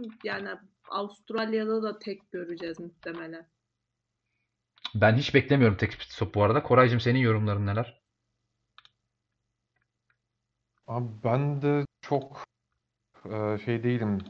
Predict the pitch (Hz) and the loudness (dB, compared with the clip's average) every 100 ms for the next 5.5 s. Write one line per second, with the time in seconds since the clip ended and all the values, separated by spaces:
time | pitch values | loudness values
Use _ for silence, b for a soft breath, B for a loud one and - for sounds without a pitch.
0 | - 113 - - - - 131 120 - - | -12 -12 -12 -20 -20 -4 0 0 -4 -20
1 | _ _ - _ _ _ _ _ _ _ | _ _ -20 _ _ _ _ _ _ _
2 | _ _ _ - 104 131 113 113 120 123 | _ _ _ -10 -6 -2 0 -2 0 -2
3 | 131 117 113 131 123 131 135 135 - 104 | -2 -4 -2 -2 0 0 0 -6 -8 -8
4 | 123 120 - _ _ _ - 95 98 - | -4 -4 -6 _ _ _ -10 -8 -8 -2
5 | 123 127 120 131 131 | 2 2 2 2 2